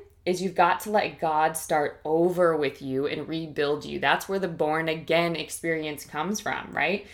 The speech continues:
God needs to be able to reestablish a firm foundation in your life to help you build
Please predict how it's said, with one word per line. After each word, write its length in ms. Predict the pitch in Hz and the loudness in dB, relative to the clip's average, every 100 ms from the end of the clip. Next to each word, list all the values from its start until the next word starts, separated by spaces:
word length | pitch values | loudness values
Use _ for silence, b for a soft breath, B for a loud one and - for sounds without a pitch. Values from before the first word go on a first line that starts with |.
| B B | B B
God 260 | 165 175 175 | 2 4 4
needs 300 | 170 185 185 | 0 -2 -4
to 100 | 202 | -2
be 140 | 170 | 2
able 160 | 165 160 | 2 4
to 100 | 156 | 0
reestablish 1200 | 139 180 208 196 - - 165 175 175 151 143 - - | 0 0 0 -2 -6 -8 -2 2 2 2 -2 -2 -4
a 140 | 143 | -4
firm 560 | 143 - 170 185 208 214 | -6 -2 0 2 0 0
foundation 720 | 175 156 147 143 143 151 - | 2 2 0 -4 -4 -6 -6
in 200 | 156 160 | -6 -4
your 160 | 151 | -4
life 580 | 143 139 131 196 247 - | -2 2 4 2 -2 -10
to 100 | - | -10
help 320 | 165 175 175 170 | -8 -4 -4 -4
you 140 | 170 | -8
build 600 | 127 156 156 156 165 202 | -4 0 2 2 0 -2